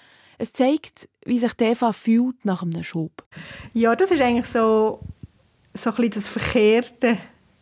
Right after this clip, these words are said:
Speaker 2: das Abgespaltene, wo ich nachher, wenn ich wieder so quasi ankomme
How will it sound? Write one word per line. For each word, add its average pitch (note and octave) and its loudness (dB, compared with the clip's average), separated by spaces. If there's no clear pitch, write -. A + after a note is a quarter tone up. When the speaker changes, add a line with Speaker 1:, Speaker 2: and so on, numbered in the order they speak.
Speaker 2:
das G3+ -10
Abgespaltene, G3+ -2
wo G3 -2
ich G3+ -2
nachher, G3+ -4
wenn G3+ -2
ich G3+ 2
wieder G3 -4
so - -8
quasi G3 -4
ankomme G#3 0